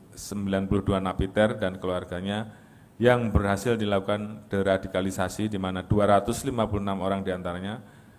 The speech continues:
saat ini berstatus hijau dan bersedia melepas baiat untuk setia kepada N K R I. Kemudian kami juga melakukan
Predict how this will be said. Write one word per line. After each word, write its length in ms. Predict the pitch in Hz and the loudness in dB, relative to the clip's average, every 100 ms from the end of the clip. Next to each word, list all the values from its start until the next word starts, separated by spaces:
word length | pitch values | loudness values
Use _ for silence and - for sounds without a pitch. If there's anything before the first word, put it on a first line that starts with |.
| - - - | -20 -20 -4
saat 240 | 95 92 | -2 0
ini 160 | 107 117 | 0 2
berstatus 560 | - - 104 104 107 - | 2 4 2 2 -2 -6
hijau 560 | 98 113 101 117 190 - | 0 4 6 4 0 -6
dan 240 | - 98 98 | -6 -4 -2
bersedia 400 | 92 92 98 95 | -4 -4 -4 -2
melepas 400 | 92 - 92 - | -2 -4 -4 -4
baiat 400 | 92 78 95 - | -2 0 -2 -4
untuk 400 | 98 95 - - - | -6 -4 -4 -6 -20
setia 640 | - - 104 120 113 110 107 | -6 -2 2 6 10 12 10
kepada 640 | 107 95 92 90 85 92 - - - | 6 -2 -2 -4 -4 -8 -16 -20 -6
N 160 | 101 95 | -4 0
K 40 | 95 90 | 0 0
R 60 | 87 | -2
I. 120 | 85 85 - - - - - - - - - - - - 104 | -4 -6 -18 -20 -20 -20 -20 -20 -20 -20 -20 -20 -20 -10 -2
Kemudian 400 | 113 117 131 127 | 6 8 8 10
kami 560 | 120 131 139 139 135 - - - - - - - - - - - - - - - - - | 8 8 6 6 2 -6 -18 -20 -20 -20 -20 -20 -20 -20 -20 -20 -20 -20 -20 -20 -14 2
juga 320 | 120 113 113 | 4 4 2
melakukan 880 | 110 110 107 101 - 120 120 110 | 2 2 2 -2 2 2 2 -6